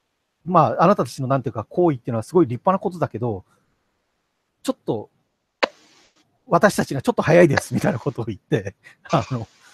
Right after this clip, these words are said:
去っていくんですよ。うん、なんていうか、うん、そ-、ちょっとそこまではできませんっていうような感じで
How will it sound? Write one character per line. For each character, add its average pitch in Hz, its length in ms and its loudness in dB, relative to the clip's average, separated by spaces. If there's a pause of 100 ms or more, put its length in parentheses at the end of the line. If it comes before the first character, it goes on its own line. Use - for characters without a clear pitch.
(300)
去 - 140 2
っ - 60 0
て - 200 -6
い 117 80 -4
く 135 100 -2
ん 107 80 -4
で 90 80 -12
す - 140 -16
よ。 92 100 -12 (440)
う 151 60 -4
ん、 - 20 -2 (280)
な 170 100 4
ん 147 60 -4
て - 120 -10
い - 20 -8
う - 20 -18
か、 107 140 -8
う 151 80 -6
ん、 131 220 -6
そ-、 - 160 -18 (160)
ち - 80 -10
ょ - 20 -6
っ - 20 -8
と 185 100 -2
そ 160 120 2
こ 185 80 4
ま 185 100 8
で 175 80 8
は 156 60 8
で 135 120 2
き 135 80 -2
ま 262 100 2
せ 202 160 4
ん 185 60 2
っ 151 40 2
て - 0 -
い - 100 -20
う 131 40 -4
よ 117 60 -2
う 107 40 -6
な 104 40 -10
感 113 160 -4
じ 107 120 -10
で 110 200 -6